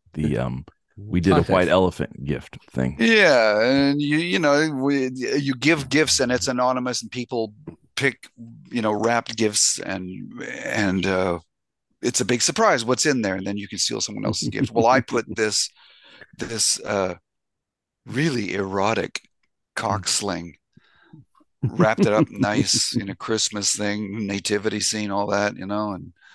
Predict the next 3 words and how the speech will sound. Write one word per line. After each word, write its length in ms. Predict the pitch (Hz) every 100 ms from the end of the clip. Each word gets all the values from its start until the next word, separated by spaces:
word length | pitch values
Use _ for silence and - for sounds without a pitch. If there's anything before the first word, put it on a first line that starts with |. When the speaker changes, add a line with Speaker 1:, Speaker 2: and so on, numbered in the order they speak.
| - - - - _ _ _ - -
Speaker 3:
and 440 | 113 123 120 110 98 - _ _ -
of 80 | -
course, 460 | 147 123 - -